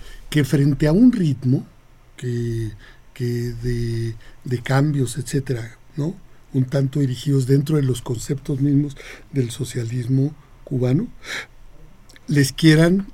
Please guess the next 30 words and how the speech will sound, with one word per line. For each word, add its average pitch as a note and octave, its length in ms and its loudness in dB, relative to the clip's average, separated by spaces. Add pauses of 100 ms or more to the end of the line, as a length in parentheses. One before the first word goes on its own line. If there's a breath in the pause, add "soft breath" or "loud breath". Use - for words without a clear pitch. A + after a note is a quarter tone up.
y C3+ 100 2
les B2+ 260 2
están C#3+ 360 2
presionando D#3 840 2 (280 loud breath)
a C#3 80 0
hacerles C#3 420 2
una C#3+ 140 2
especie C3 420 0
de B2 60 -4
Tiananmen. B2+ 560 0 (2000 loud breath)
Es C3 160 2
decir, B2+ 340 2
reventarlos, B2+ 1080 0 (1040 soft breath)
o B2 100 -2
sea, B2+ 160 2
que B2+ 140 -4
se C3 180 2
le B2+ 140 2
reviente C#3 680 4
el B2 80 0
mismo C3 320 2
proceso. A#2+ 500 -10 (360 loud breath)
Le B2 200 -2
pasó B2+ 360 -2
a C#3 60 0
Gorbachev, C3+ 600 -4 (1000)
¿no? F3 220 -4
Se - 200 -6
le G#2+ 160 -8
reventó. G#2+ 580 -8